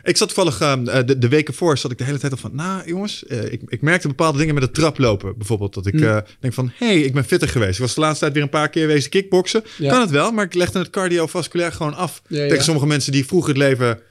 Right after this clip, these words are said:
Speaker 1: moeilijk maakten.
Speaker 2: Sure.
Speaker 1: En ik heb een paar
Speaker 2: Ja, zo.
Speaker 1: pogingen ondernomen om dat weer, eh, een hoofdproject te maken, maar het is druk geweest het afgelopen jaar. Dus het heeft op een lager pitje gestaan.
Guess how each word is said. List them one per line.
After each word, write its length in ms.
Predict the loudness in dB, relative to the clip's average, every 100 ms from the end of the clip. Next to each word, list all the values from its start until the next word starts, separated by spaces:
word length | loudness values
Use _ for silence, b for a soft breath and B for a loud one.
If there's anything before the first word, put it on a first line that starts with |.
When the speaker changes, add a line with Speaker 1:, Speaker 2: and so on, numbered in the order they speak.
| b b b b b
Speaker 1:
moeilijk 300 | 4 4 4
maakten. 260 | 2 0
Speaker 2:
Sure. 160 | 0 0
Speaker 1:
En 80 | 0
ik 60 |
heb 100 | 0
een 100 | -2
paar 120 | 0 0
Speaker 2:
Ja, 20 | 2
zo. 100 | 0
Speaker 1:
pogingen 400 | 0 -4 -6 -8
ondernomen 500 | -10 -6 -6 -6 -6
om 100 | -6
dat 120 | -4
weer, 200 | -4 -4
eh, 100 | -6
een 100 | -6 -2
hoofdproject 540 | -2 -2 -2 -2 -2
te 80 | -6
maken, 300 | -6 -6 -8
maar 80 | -6
het 80 | -2
is 60 |
druk 160 | -2 -2
geweest 300 | -2 -2 -2
het 100 | -8
afgelopen 340 | -6 -6 -4
jaar. 120 | -4
Dus 100 | -2
het 100 | 0
heeft 160 | 0 -2
op 80 | -2
een 60 |
lager 220 | -4 -4 -6
pitje 220 | -8 -10
gestaan. 240 | -16 -18